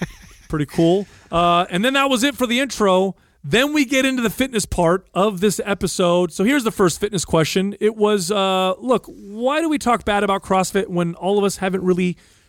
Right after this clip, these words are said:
Speaker 2: tried it for a long time? So I know you guys, some of you are sick of me, us talking about CrossFit.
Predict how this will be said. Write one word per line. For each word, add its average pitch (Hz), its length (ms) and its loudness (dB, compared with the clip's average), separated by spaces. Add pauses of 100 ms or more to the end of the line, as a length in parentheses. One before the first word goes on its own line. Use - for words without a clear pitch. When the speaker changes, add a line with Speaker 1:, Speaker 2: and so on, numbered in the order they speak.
(140)
Speaker 2:
tried 247 420 -4
it 190 120 -4
for 156 120 -2
a 147 40 0
long 147 200 0
time? 151 360 -2
So 156 440 2 (320)
I 165 80 -6
know 190 140 2
you 196 100 2
guys, 185 240 2
some 185 140 0
of 180 60 4
you 180 80 4
are 151 40 2
sick - 200 -2
of 180 60 0
me, 180 80 2
us 170 240 -4
talking 175 240 0
about 160 180 0
CrossFit. 170 520 0